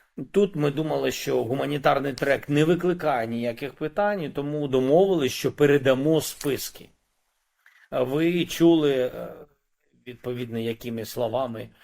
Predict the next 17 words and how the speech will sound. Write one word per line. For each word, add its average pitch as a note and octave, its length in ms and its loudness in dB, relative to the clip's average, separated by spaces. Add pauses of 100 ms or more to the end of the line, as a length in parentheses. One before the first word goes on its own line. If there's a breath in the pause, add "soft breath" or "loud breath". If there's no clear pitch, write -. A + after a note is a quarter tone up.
(220 loud breath)
і A#2 160 -4
в A2 60 -8
якій A2+ 420 -4
атмосфері, A2+ 640 -6 (380 soft breath)
е, B2 160 -6
сприймалась A2 760 -6
наша G#2 240 -8
пропозиція G#2+ 840 -10
з G#2 60 -14
боку A2+ 360 -4
ру-, C#3+ 280 -6
русських. F#3+ 400 -4
Тим E3+ 200 -6
не E3+ 100 -4
менш, F#3 340 -8
ми D#3+ 100 -2
передали D#3+ 580 -4